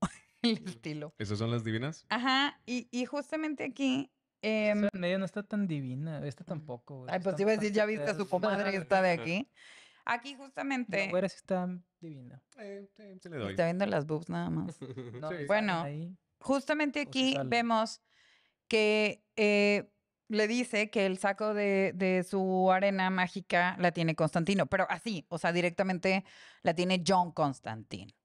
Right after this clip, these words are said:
Speaker 1: Y luego le dice que su casco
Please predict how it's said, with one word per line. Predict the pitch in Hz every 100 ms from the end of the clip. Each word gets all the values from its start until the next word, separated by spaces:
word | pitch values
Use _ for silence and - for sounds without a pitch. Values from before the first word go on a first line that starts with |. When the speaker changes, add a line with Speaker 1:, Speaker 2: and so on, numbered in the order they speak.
| _ _ _ _ -
Speaker 1:
Y | 226
luego | 240 269
le | 277
dice | 277 262 208 196 208 -
que | 196 196
su | 190 - 190 190 190 190
casco | - 208 - 175 180 247